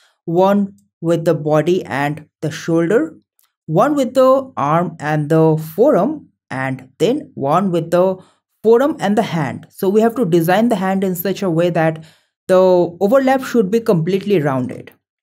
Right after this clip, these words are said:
Okay, now let's do one more thing. Let's move this, uh, arm shape to another layer. So Control X to cut, and let's paste it on a separate layer. Now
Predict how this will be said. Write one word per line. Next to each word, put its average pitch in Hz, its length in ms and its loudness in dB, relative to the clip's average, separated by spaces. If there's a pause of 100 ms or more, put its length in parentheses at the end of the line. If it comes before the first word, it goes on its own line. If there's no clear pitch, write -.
(140)
Okay, 330 180 2
now 208 240 2
let's 320 300 0
do 320 140 2
one 175 300 0
more 170 140 0
thing. 78 360 -10 (180)
Let's 175 540 -2 (180)
move 220 360 0
this, 254 320 0
uh, 123 180 2
arm 214 500 0
shape 208 360 -6 (420)
to 226 140 -2
another 185 420 0
layer. - 520 -6
So 160 260 -4
Control 160 420 -2
X 151 240 -6
to 160 160 -10
cut, 220 380 -6
and 151 360 -8 (460)
let's 156 500 -2
paste 175 400 -4
it 165 220 -8 (300)
on 151 360 -4
a 147 80 -10
separate 233 480 -4
layer. 147 400 -4 (300)
Now 147 500 -2